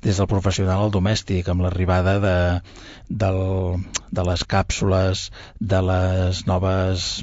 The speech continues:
màquines de, de producció, amb, amb tots els derivats al voltant del cafè, que ara serien els tés,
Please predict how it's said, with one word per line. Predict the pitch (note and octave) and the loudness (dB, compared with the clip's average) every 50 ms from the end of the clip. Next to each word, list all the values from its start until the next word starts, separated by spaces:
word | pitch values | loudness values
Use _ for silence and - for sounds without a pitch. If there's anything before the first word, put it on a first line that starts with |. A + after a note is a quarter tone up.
| - - - | -12 -8 -2
màquines | G#2 G2 F#2 F2+ F#2 - G2 F#2 F2+ F#2 F2+ F#2 F2+ F#2 | 0 2 2 2 0 0 -2 -2 0 0 0 0 0 -2
de, | - - F2+ F2+ F#2 F#2 F#2+ - - - - - - - | 0 0 0 0 0 -2 -4 -8 -12 -16 -18 -18 -10 -10
de | - - | -8 -4
producció, | - F#2 F#2 F#2+ G2+ G2 - A#2+ G#2+ G2 G2 G2 G2 G2+ G#2 - - - - - | 0 0 0 0 0 0 0 2 2 4 4 2 2 0 -2 -6 -12 -14 -8 -2
amb, | - G#2 G2 G2 G2 G2 F#2+ | 0 0 2 2 0 0 0
amb | E2 F#2+ G2+ G2 G2 G2 - | 0 0 2 0 0 -2 2
tots | - B2 B2 - A#2+ | 2 2 4 4 2
els | G#2+ F#2+ | 2 4
derivats | G#2 G2+ F#2+ G2+ G2 G2 G2 G2+ F2 - | 2 4 4 4 4 4 4 2 2 2
al | G2+ F#2+ F#2 F#2 F2+ | 2 2 2 2 0
voltant | F#2 F#2 F#2 F2+ G2 G2 F#2+ F#2+ F#2+ | 0 0 2 2 2 2 4 4 2
del | G2 F#2+ F2+ | 2 0 0
cafè, | G2+ F#2 - F#2+ F#2+ G2 F#2+ | -2 -2 0 2 2 2 2
que | F#2+ | 2
ara | F#2 F#2 F#2 | 2 2 2
serien | F2 - G#2 F#2 F2+ F2+ F2 F2 | 0 0 0 2 2 2 4 2
els | E2+ E2 - - | 2 0 0 0
tés, | - G2+ F#2+ F#2 F#2 F2+ F2+ - | 2 2 4 4 4 4 2 0